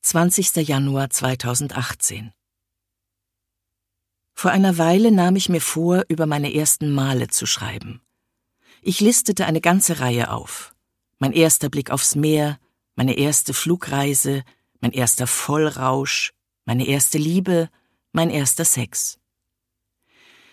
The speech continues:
Dieses Vorhaben war ebenso schwierig wie sinnlos.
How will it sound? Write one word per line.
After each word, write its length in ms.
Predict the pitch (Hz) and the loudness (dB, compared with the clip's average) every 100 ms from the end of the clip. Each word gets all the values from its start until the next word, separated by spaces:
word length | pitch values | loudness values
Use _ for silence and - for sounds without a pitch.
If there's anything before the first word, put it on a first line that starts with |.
| _ - | _ 0
Dieses 280 | 190 190 | 2 2
Vorhaben 520 | - 220 220 202 190 170 | 2 2 4 2 2 2
war 140 | 170 | 2
ebenso 360 | 208 226 190 151 | 2 4 2 2
schwierig 800 | - - 202 185 143 170 - - | 0 0 0 0 -2 -4 -6 -4
wie 100 | 165 | -2
sinnlos. 680 | 165 147 131 117 - - | 0 0 -2 -6 -6 -8